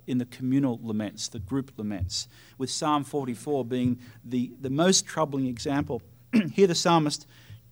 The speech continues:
uses another word for covenant termination. It's the word zanach,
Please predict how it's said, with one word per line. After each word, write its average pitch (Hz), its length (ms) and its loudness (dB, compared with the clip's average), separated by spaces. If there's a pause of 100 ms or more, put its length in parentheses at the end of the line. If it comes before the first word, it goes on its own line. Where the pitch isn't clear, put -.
(160)
uses 196 360 4
another 165 400 2
word 143 240 2
for - 80 -8
covenant 160 500 -2 (360)
termination. 143 800 0 (420)
It's 156 240 -2
the 151 80 -2
word 147 300 4
zanach, 135 600 0